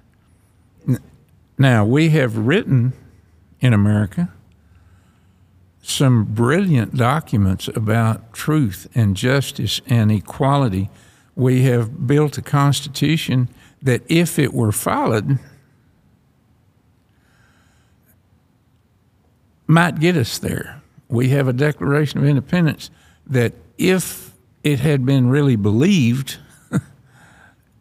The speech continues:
in the context that I think it should have been believed by the, by the folks who wrote it, then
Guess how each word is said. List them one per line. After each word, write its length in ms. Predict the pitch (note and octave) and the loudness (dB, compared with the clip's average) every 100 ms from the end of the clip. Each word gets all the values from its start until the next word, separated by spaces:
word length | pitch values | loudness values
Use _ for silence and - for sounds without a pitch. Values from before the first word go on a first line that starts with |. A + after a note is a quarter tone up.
| _ - | _ 0
in 140 | D3 | 2
the 80 | C3 | 2
context 600 | - C3+ B2+ B2+ C3 G#2+ | 2 2 2 2 0 -2
that 140 | A2+ A2 | -2 0
I 120 | A2 | -2
think 300 | - A2+ G#2+ | 0 -2 -2
it 120 | - | -8
should 180 | - G#2 | -4 -4
have 80 | G2+ | 0
been 200 | A#2 G2+ | 0 0
believed 340 | G#2+ A#2+ A#2 | 0 0 0
by 140 | B2+ A#2+ | 0 0
the, 120 | A2 - _ | -4 -8 _
by 200 | - C#3+ | -2 0
the 340 | C3 A2 G#2+ - - | 2 0 -2 -6 -8
folks 380 | - E3+ E3 | -2 -2 0
who 100 | - | -2
wrote 300 | A2+ C#3+ D4+ | 2 2 0
it, 160 | C4+ - - _ _ - _ _ _ _ _ _ _ _ _ _ _ _ _ _ _ _ _ - | -2 -4 -10 _ _ -20 _ _ _ _ _ _ _ _ _ _ _ _ _ _ _ _ _ -4
then 380 | C#3 D3+ D3 | 2 4 2